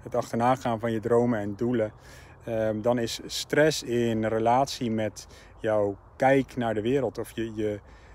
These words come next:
je blik op de wereld of je worldview is, speelt een ontzettend belangrijke rol.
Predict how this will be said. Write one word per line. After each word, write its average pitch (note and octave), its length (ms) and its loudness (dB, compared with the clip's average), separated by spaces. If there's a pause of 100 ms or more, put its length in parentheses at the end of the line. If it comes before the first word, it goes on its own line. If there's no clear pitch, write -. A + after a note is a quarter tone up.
(100)
je A2 100 -4
blik A#2+ 280 0
op - 120 -6
de B2 80 -6
wereld G#2+ 260 -2
of G#2+ 140 -12
je A#2 60 -4
worldview A2+ 680 2 (400)
is, A#2 500 -4
speelt C3 240 -2
een C3+ 60 -6
ontzettend C3+ 400 0
belangrijke A2+ 460 2
rol. G2+ 320 2